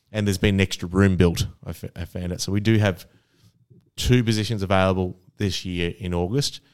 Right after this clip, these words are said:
but we're really looking forward to next year, really, with this bone, with Christmas Island opening up.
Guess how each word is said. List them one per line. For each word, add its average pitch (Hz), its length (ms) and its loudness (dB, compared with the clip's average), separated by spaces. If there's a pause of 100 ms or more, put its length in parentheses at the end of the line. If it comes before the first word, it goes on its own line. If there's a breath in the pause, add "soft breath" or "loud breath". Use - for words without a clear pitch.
(260)
but 98 260 2
we're 101 140 2
really 101 300 4
looking 90 260 -2
forward 87 360 0
to 90 180 -2
next 87 360 -4
year, 85 280 -4
really, 90 420 -6
with 95 180 -6
this 90 140 -4
bone, 90 480 -6
with 95 220 -10
Christmas 95 340 -6
Island 87 320 -2
opening 90 340 -2
up. 87 240 -2